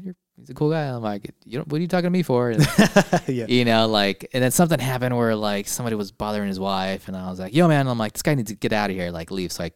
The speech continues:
Speaker 1: kicked him out of the
Speaker 2: Yeah.
Speaker 1: hospitality event that we were at. And
Speaker 2: Yeah.
Speaker 1: he's like, "Bro," he's like, "You didn't have to do that." I'm like, "Dude, he's bothering your wife. Like,
Speaker 2: Yeah.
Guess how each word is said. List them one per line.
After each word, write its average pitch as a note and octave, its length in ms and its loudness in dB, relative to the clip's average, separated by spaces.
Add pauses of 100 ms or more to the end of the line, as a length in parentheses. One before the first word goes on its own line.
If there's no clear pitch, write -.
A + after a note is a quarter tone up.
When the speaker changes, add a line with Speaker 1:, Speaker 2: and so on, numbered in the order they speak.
(360)
Speaker 1:
kicked - 180 -8
him F2+ 80 -6
out F2 120 -4
of E2 80 -8
the E2 80 -10
Speaker 2:
Yeah. D#2+ 120 -10
Speaker 1:
hospitality E2 840 -6
event E2+ 340 -10
that D#2+ 120 -10
we D#2+ 60 -10
were D#2+ 100 -8
at. E2 240 -10
And - 100 -12
Speaker 2:
Yeah. A#2+ 100 -4
Speaker 1:
he's F#2 80 -14
like, E2 140 -14
"Bro," A#2 160 -8
he's F2+ 140 -10
like, - 120 -18
"You C3+ 60 -6
didn't B2+ 80 -6
have G2 100 -12
to - 40 -20
do F#2+ 140 -8
that." A#2 140 -8
I'm G3 80 -12
like, F#2 140 -10
"Dude, B2+ 140 -10
he's G#2+ 120 -12
bothering A#2+ 300 -10
your B2 120 -8
wife. G2+ 260 -12
Like, F2 160 -8
Speaker 2:
Yeah. C3 300 0